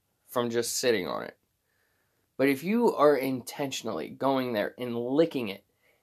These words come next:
and licking doorknobs, and this, that, and the third, you don't know what the fuck was done on that toilet seat. You don't know if that motherfucker was in there fucking beating his meat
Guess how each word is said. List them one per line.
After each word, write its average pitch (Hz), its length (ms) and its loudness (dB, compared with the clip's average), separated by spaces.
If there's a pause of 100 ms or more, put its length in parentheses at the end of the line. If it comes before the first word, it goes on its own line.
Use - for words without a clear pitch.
(140)
and 117 160 -4
licking 151 400 0
doorknobs, 131 800 -2 (200)
and 123 240 -8
this, 151 160 -2
that, 151 160 -2
and 143 140 -8
the 143 60 -8
third, 117 360 -12
you 226 140 -2
don't 359 180 6
know 190 140 6
what 202 400 0
the 208 100 -2
fuck 170 540 2
was 143 260 2
done 143 500 2
on 139 220 2
that 139 240 -2
toilet 135 420 0
seat. - 360 -8 (320)
You 302 80 0
don't 165 200 6
know 156 160 10
if 147 120 4
that 151 140 4
motherfucker 139 540 -4
was 123 200 -6
in 131 160 -6
there 120 280 0 (760)
fucking 123 340 2
beating 156 360 2
his 147 200 6
meat 160 440 0